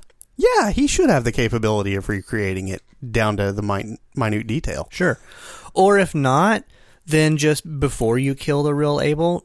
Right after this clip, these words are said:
Speaker 2: just download it all into a thumb drive, right? And, and then, I don't know.
Speaker 1: How
Speaker 2: What,
Speaker 1: much,
Speaker 2: what
Speaker 1: how much carrying capacity does that multi-tool have?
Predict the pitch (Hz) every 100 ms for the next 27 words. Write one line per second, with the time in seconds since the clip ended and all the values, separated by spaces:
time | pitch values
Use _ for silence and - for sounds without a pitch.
0 | _ - 143 - 143 127 127 117 117 113
1 | 113 110 113 113 117 110 113 107 101 95
2 | 101 - - - 131 113 123 - _ -
3 | 123 113 101 104 107 101 101 - - _
4 | _ - - - - - - 98 101 92
5 | 92 - 180 202 190 127 - - 156 170
6 | 151 135 - 139 123 117 107 - 120 110
7 | 101 113 98 98 98 101 107 123 110 98
8 | 87 - - -